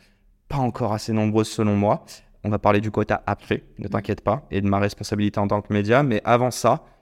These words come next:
Speaker 1: qu'est-ce que tu peux proposer aux femmes entrepreneuses ?
Speaker 2: Franchement, la vraie force chez Willa, c'est l'accompagnement humain. Donc, tu vas avoir, comme toutes les structures d'accompagnement,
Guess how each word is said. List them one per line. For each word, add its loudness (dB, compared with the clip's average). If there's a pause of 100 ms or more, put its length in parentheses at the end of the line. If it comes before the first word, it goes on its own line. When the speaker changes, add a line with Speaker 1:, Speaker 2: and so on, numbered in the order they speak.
(120)
Speaker 1:
qu'est-ce -2
que -2
tu -10
peux -2
proposer -2
aux -4
femmes -2
entrepreneuses ? -10 (520)
Speaker 2:
Franchement, -2
la 2
vraie -2
force -6 (100)
chez -4
Willa, 0 (540)
c'est -2
l'accompagnement 0
humain. 0
Donc, -2
tu -2
vas 4
avoir, 0
comme -2 (120)
toutes -2
les 2
structures -4
d'accompagnement, -2